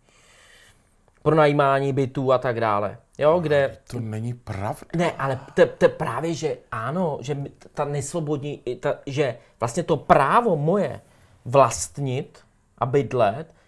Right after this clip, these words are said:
Speaker 1: je porušováno právem někoho, kdo vlastní a pronajímá,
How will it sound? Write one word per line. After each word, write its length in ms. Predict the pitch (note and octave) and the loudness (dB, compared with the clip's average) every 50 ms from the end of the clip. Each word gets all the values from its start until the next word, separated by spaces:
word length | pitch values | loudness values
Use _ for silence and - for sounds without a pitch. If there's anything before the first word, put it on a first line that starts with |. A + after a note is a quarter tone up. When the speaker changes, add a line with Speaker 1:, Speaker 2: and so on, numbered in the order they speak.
| _ _ _ - | _ _ _ -6
Speaker 1:
je 80 | C3+ | -6
porušováno 720 | B2 B2 C#3+ D3+ D#3+ D3 - F3 D#3+ E3 D#3+ D#3+ D#3+ E3+ E3+ | -4 -4 -4 -4 -4 -4 -4 -4 -2 -2 0 0 0 -2 -2
právem 480 | D#3+ E3+ D#3+ C#3+ C#3 C#3+ D#3 E3+ E3+ E3 | 0 0 2 2 2 2 2 0 -2 -2
někoho, 600 | D3+ C3+ - - D3 C#3+ C#3 C3 C3 C#3 D#3 - - - _ _ | -4 -4 -4 -2 -2 0 0 0 -2 -2 -6 -8 -14 -20 _ _
kdo 160 | - C#3 D#3 | 0 2 4
vlastní 500 | C#3+ C#3 C#3 C3+ C3+ - - - E3+ F3+ | 4 4 4 2 2 -2 -6 -6 -2 -2
a 40 | F3+ | -2
pronajímá, 880 | F3 - E3+ D#3 D3+ D3+ D3 D3 D3 C#3+ C#3+ C3+ B2+ A#2 A2+ A2+ B2+ C#3+ | -2 -2 -4 -4 -2 -4 -4 -4 -4 -4 -4 -4 -4 -4 -6 -6 -10 -12